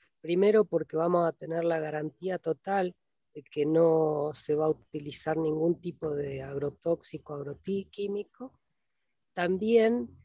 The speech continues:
eh, porque va a abaratar las logísticas, este, y los costos productivos, y eso nos va a permitir de seguro, en un proceso de tiempo, eh, lograr una mejora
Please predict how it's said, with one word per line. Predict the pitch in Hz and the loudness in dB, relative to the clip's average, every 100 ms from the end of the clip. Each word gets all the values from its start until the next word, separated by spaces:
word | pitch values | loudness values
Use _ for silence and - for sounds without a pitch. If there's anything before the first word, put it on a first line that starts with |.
| _ - | _ -20
eh, | - 180 165 160 151 - | -4 0 2 2 0 -4
porque | 170 165 _ 185 180 185 190 - _ _ _ - | -10 -10 _ -6 -2 -2 -4 -6 _ _ _ -8
va | 175 180 175 170 165 156 151 | -4 -2 -2 -2 -2 -2 -6
a | - 156 | -8 -6
abaratar | 156 156 151 156 185 185 | -4 -2 -4 -2 0 0
las | 180 143 - | 0 -2 -4
logísticas, | 151 - 214 202 - 202 - 214 226 - _ _ _ _ - | -8 -2 0 0 -4 -14 -8 -8 -10 -16 _ _ _ _ -8
este, | 151 - - 139 135 | -8 -8 -12 -8 -8
y | - - 147 135 131 | -8 -10 -10 -8 -8
los | 131 - | -10 -12
costos | - 170 - 170 _ | -12 -12 -10 -18 _
productivos, | 170 175 180 _ - 214 208 220 226 - _ _ _ - | -4 -2 -4 _ -10 0 0 0 -4 -16 _ _ _ -8
y | 175 175 | 0 0
eso | - 185 | 2 0
nos | 180 156 | 0 -2
va | 170 | -4
a | 165 | -2
permitir | 160 160 165 - 180 175 | -4 -4 -6 -6 -4 -2
de | 175 | -2
seguro, | 160 - 170 175 196 190 190 214 _ _ _ _ | -2 -2 -2 0 2 2 0 -4 _ _ _ _
en | 156 170 | -2 0
un | 175 | 0
proceso | 170 170 - 180 - | 0 -2 -4 -6 0
de | 175 180 | 0 0
tiempo, | - 190 185 185 190 208 - _ _ _ _ | -2 0 0 -2 -4 -4 -6 _ _ _ _
eh, | - 156 | -4 -2
lograr | 147 151 156 165 170 | 2 4 6 4 4
una | 175 175 | 4 4
mejora | 151 143 - 170 170 165 175 | 2 -2 2 6 6 4 -2